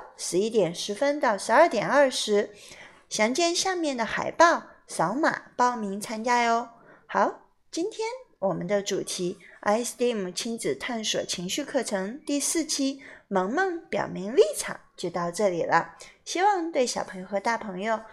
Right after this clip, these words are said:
对于冲突、表达喜欢和不喜欢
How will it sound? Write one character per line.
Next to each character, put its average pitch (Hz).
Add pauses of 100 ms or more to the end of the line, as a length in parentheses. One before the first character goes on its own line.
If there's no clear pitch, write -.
(140)
对 185
于 175
冲 320
突、 339 (260)
表 190
达 190
喜 -
欢 330 (180)
和 -
不 -
喜 -
欢 185